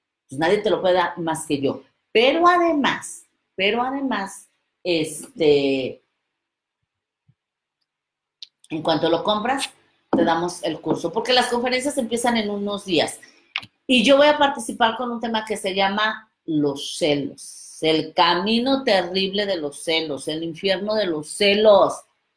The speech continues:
Por eso te doy amor y codependencia, para que manejes también esto. Entonces,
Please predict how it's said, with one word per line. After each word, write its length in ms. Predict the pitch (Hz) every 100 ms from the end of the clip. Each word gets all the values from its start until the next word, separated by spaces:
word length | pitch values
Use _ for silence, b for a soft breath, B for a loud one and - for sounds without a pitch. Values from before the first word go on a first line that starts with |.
| _ _ _
Por 220 | 214 226
eso 520 | 233 226 269 262 - -
te 140 | 240 233
doy 160 | 233
amor 240 | 233 233 226
y 80 |
codependencia, 840 | 226 214 208 190 185 185 180 165 160
para 280 | 165 151 160
que 100 | 165
manejes 480 | 160 165 170 175
también 480 | - 156 156 160 160 -
esto. 440 | 143 120 - - -
Entonces, 680 | 202 196 233 233 262 269